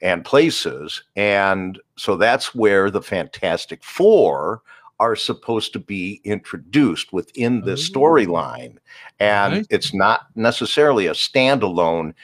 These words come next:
Speaker 1: "Here are these characters." We already know these characters. They
Speaker 2: Sure,
Speaker 1: don't
Speaker 2: sure.
Speaker 1: need a standalone introductory thing. And then
Speaker 2: Right.
Speaker 1: did you see, uh, I, was it yesterday or today? I think it was this morning, 'cause I freaked out again. I,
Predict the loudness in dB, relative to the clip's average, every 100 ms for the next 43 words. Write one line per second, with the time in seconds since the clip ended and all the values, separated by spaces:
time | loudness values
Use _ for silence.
0 | _ -12 -2 2 2 -2 -8 -4 2 2
1 | 0 -14 0 4 4 4 4 2 0 -8
2 | -6 -6 -8 -20 -20 _ _ -4 2 2
3 | 2 0 2 0 -2 -4 -2 0 0 0
4 | 0 -4 -10 -4 -2 -2 -6 -20 -20 -20
5 | _ _ -20 -20 -6 -2 0 0 0 -4
6 | -6 -4 -4 -2 0 0 0 -2 -8 _
7 | _ -4 -2 -2 -6 -12 _ _ -20 -18
8 | -14 -12 -10 -12 -10 -8 -8 -8 -8 -4
9 | -4 -6 -6 -4 -4 -10 -8 -4 -4 -4
10 | -8 -6 -4 -4 -4 -14 _ _ -12 -2
11 | 0 0 -2 -6 -6 -4 -4 -6 _ -8
12 | -6 -4 -6 -2 -2